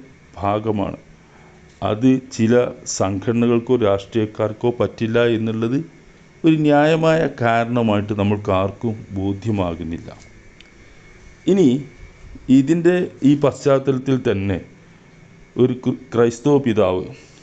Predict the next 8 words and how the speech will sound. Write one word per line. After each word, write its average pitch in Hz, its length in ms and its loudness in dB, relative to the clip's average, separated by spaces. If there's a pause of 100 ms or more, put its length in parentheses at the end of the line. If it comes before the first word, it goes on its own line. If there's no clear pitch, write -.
(480)
യൂഹനോൻ 127 560 2 (640)
മാർമിലിത്തിയോസ് 113 1000 0 (120)
ചോദിച്ചത് 98 600 -4 (600)
കുരിശുമാലയും 117 800 0
കുങ്കുമവും 107 580 -2 (380)
ഏലസുമൊക്കെ 104 580 -6
നിരോധിക്കാൻ 104 580 -2
പറ്റുമെന്നാണ്. 98 500 -4